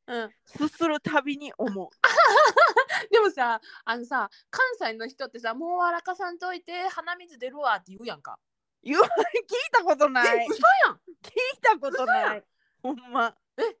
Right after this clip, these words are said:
Speaker 1: 私、め、なんか、え？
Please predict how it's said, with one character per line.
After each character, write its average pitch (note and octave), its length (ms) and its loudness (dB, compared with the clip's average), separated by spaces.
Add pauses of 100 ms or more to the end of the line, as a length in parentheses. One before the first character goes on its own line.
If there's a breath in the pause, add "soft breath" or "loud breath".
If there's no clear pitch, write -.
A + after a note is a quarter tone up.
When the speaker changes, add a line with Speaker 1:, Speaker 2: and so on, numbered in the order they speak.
Speaker 1:
私、 G4+ 600 -4 (340)
め、 D#4 300 -8
な G#4+ 120 2
ん A4 40 0
か、 A3 240 -4 (1160)
え？ G#3+ 320 -4